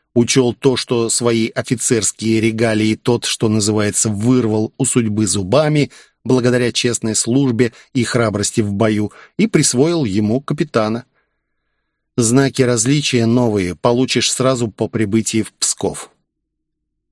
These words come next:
После ухода Чупуры Нирма подошла к трактирщику насчет комнат. Олег не был сибаритом по своей натуре, но если в пути была возможность переночевать под крышей, он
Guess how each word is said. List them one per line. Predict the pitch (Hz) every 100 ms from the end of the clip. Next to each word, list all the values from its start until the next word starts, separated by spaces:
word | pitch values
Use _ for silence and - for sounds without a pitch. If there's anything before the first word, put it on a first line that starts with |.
| _ _ _ _ -
После | 226 - 180
ухода | 175 151 190 180 147
Чупуры | - 120 - 214 208 196 180 - _ _ _ -
Нирма | 104 120 190 190 180 165
подошла | 107 104 - 113 104
к |
трактирщику | - 104 - 165 165 - 147 170
насчет | 156 147 - 143 143
комнат. | - 113 95 92 92 - _ - _ _ _ _ _ _ _ -
Олег | 127 208 -
не | 214 170
был | 123
сибаритом | - 127 113 127 156 - 139 104 - -
по | -
своей | - 117 110
натуре, | 107 107 117 101 101
но | 123 202
если | 135 110 147 135 123
в | -
пути | 143 143 - 110
была | 95 110 95
возможность | 92 95 98 82 76 73 - -
переночевать | 104 104 107 - 92 82
под | - 117
крышей, | - 208 190 - 143 160
он | 185